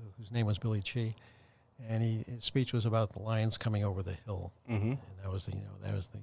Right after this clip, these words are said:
Speaker 1: internet that was gonna change the whole world.
Speaker 2: And when was this?
Speaker 1: This was, this was, you know, ninety-four, ninety-five.
Speaker 2: Really?
Speaker 1: Yeah, ninety-six maybe. Um, and so the state association was, you know, w-, w-, was planning to do something until the speech was made, and, and, and what resulted from the speech was that,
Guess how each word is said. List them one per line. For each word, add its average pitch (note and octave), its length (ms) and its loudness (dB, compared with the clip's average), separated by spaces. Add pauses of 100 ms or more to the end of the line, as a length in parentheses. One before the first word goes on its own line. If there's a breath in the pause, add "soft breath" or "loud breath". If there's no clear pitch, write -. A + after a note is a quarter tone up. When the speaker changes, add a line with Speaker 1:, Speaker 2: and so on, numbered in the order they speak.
(100)
Speaker 1:
internet A2 420 4
that G2+ 120 -2
was G2+ 80 -2
gonna G2 220 -10 (880)
change G#2+ 380 0
the G#2 80 2
whole G#2 160 2
world. F#2 320 2
Speaker 2:
And C#3+ 120 12
when F3 200 12
was A3 100 10
this? C#4 280 8 (140)
Speaker 1:
This C3 140 -12
was, C3 100 -2 (140)
this A#2 200 -4
was, C3+ 120 -2 (220)
you E3+ 60 -14
know, D3+ 80 -14 (120)
ninety-four, A2+ 1080 -2
ninety-five. G#2 600 -2 (140)
Speaker 2:
Really? A3 440 4 (160)
Speaker 1:
Yeah, A2 100 -14 (180)
ninety-six G#2+ 560 -2
maybe. A2 160 -4 (500 soft breath)
Um, B2+ 560 6 (480)
and C3+ 400 6
so - 140 4
the C3 120 2
state D#3 200 6
association C#3+ 720 6
was, C3 340 4
you C3 120 4
know, A#2+ 120 4
w-, A#2 200 0
w-, B2+ 200 -8 (100)
was B2 120 -14
planning C#3+ 300 4
to C3 60 4
do C3+ 120 6
something C3 320 4
until B2 180 2
the B2 80 2
speech - 300 0
was B2 160 2
made, B2 280 4
and, A2+ 140 2
and, B2+ 220 0
and B2+ 180 2
what C3+ 180 4
resulted D#3+ 480 6
from C#3+ 140 6
the B2 60 6
speech B2+ 480 4
was B2 220 2
that, A#2+ 200 4